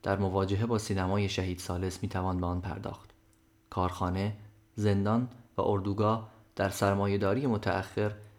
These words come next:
بدل به فرمی شده است که تمامیت زندگی را در بر گرفته و دیگر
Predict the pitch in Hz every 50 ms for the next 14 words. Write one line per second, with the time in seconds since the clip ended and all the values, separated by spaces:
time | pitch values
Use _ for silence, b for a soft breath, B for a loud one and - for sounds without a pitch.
0 | B B - 101 101 107 107 110 107 104 98 - - 127 131 127 113 98 92 95
1 | 92 90 90 90 90 95 - - b b b b b _ - 104 - - 104 98
2 | 98 101 101 104 110 123 123 - 110 101 101 92 90 92 90 101 101 98 95 92
3 | 92 90 87 90 98 101 107 104 98 92 - 85 87 - - - 98 - - -
4 | - 113 110 107 104 101 - 113 107 110 110